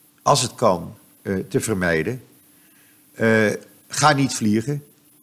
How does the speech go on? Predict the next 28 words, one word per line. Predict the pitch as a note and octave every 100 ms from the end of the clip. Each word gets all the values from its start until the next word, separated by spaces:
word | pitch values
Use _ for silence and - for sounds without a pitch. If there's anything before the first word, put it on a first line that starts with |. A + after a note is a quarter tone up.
| -
Absoluut | - E3 - C3 A#2 G2+
niet | C3 A#2+
gaan | G#2+ F#2+
vliegen. | A2 G2+ G2 G#2+ C#3 - _ _
Ook | - C3+ C3
al | G#2+
ga | B2+
je | A#2 G#2
naar | G2+ G2
een |
land | F#2 A2+ G#2 G2 D3+
waar | D#3 G#2+ G#2 G2 A#2
geen | - A#2 A2
virus | - G#2+ F#2 F#2+
is, | G2 F#2+ -
reken | - A2 B2 B2
er | A2
maar | G#2+ F#2+
op. | F#2+ - - - _
Binnenkort | - A2 G#2+ A2 G2+ F#2
is | G2+
het | F#2+ -
virus | G2 F2+ D#2+ -
in | F2+
elk | - F2+ E2+
land, | F#2 E2
dus | F2 -
ga | A2 G2+ -